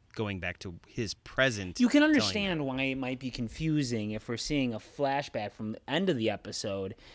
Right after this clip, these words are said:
Speaker 2: in the beginning of the episode, and me thinking maybe it was the bullets that he gets shot
Speaker 1: I understand
Speaker 2: with
Speaker 1: why you would
Speaker 2: causes the
Speaker 1: think that. Yeah,
Speaker 2: problem.
Speaker 1: yes. I'm not, no, I'm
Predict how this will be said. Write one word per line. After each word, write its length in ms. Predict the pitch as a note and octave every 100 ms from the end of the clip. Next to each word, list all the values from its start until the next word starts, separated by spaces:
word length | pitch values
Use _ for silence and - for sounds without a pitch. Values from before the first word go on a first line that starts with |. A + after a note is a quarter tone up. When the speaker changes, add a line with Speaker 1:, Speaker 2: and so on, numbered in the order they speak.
| - -
Speaker 2:
in 120 | A#2+
the 60 |
beginning 440 | A2 A#2 C#3+ G3 C#3+
of 60 | A#2
the 120 | A2
episode, 480 | G#2 A2 - A2 A2
and 120 | A2+
me 140 | C3
thinking 420 | C#3 C#3+ C3 B2+ A2
maybe 260 | A#2 B2+
it 80 | C3
was 160 | B2 G#2+
the 80 | A2
bullets 540 | G2+ C#3 D#3+ A#2 -
that 160 | A2+ G#2
he 100 | A2+
gets 180 | A2
shot 220 | - - D#3+
Speaker 1:
I 80 |
understand 380 | F#3 F3+ A#2 C#3
Speaker 2:
with 20 |
Speaker 1:
why 60 | A#2+
you 40 | A2+
would 80 | G#2
Speaker 2:
causes 180 | A2
the 60 | G#2+
Speaker 1:
think 120 | A#2+ A#2
that. 180 | D3+
Yeah, 120 | A2 F#2+
Speaker 2:
problem. 160 | F2
Speaker 1:
yes. 180 | A2 F#2+
I'm 80 | G#2
not, 160 | B2+ C3
no, 80 |
I'm 80 | B2+